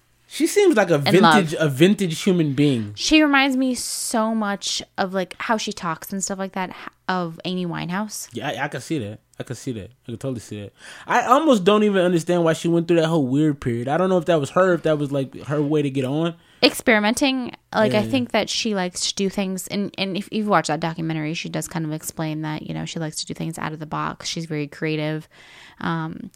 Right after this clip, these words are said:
Speaker 2: she's very old school, like, in her approach to music. So she'll sit there in the booth and she'll smoke a cigarette while she writes.
Speaker 1: Yeah,
Speaker 2: And,
Speaker 1: yeah,
Speaker 2: like,
Speaker 1: she was outside of a
Speaker 2: it's very
Speaker 1: car.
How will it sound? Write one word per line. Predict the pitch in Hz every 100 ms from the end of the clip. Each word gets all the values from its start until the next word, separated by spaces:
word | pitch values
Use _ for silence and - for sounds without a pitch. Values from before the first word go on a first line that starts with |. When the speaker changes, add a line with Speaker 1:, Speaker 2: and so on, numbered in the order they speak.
| -
Speaker 2:
she's | - 202
very | 185 175
old | - 170 165
school, | - 170 165 165
like, | 165 165
in |
her | 170 160
approach | 156 175 160 -
to | 170
music. | 160 156 170 165 -
So | -
she'll | 160 170
sit | 165
there | 160
in | 156
the | 151
booth | 156 156 156
and | 165
she'll | 156 156
smoke | - 156
a | 160
cigarette | - 156 151 147
while | 156 147
she | - 147
writes. | 147 143 170
Speaker 1:
Yeah, | 175 165 135 127
Speaker 2:
And, | 127
Speaker 1:
yeah, | 143
Speaker 2:
like, | 160 160
Speaker 1:
she | - 277
was | 220
outside | 214 208 - 196 180
of |
a |
Speaker 2:
it's | 156
very | 185 180 165
Speaker 1:
car. | 151